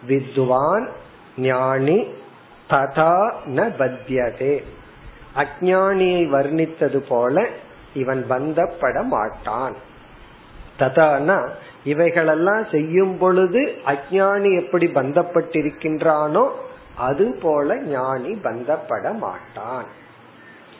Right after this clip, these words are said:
அஞ்ஞானி பந்தப்படுறான், இவைகள் செய்து கொண்டிருக்கும் பொழுது,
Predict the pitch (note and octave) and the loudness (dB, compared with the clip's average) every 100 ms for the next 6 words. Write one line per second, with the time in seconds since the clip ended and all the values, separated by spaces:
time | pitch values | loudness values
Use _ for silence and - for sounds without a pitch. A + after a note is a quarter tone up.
0 | - - - - - - - - - - | -20 -20 -20 -20 -20 -20 -20 -20 -20 -20
1 | - - - - - C3+ - F#3 G3 G3 | -20 -20 -20 -14 -8 -4 2 2 4 2
2 | E3 D#3+ F#3+ F#3 D#3+ D#3 G3 E3 - - | 2 2 0 2 0 2 2 0 -4 -4
3 | D3+ E3+ D#3 D#3+ D#3+ - - D#3 E3+ F3+ | 0 2 2 0 -2 -6 -2 0 0 0
4 | F3+ F3 E3+ D#3+ D#3+ - E3 D3 D#3 D3+ | 0 0 2 0 0 -4 -4 0 2 2
5 | C#3+ | -2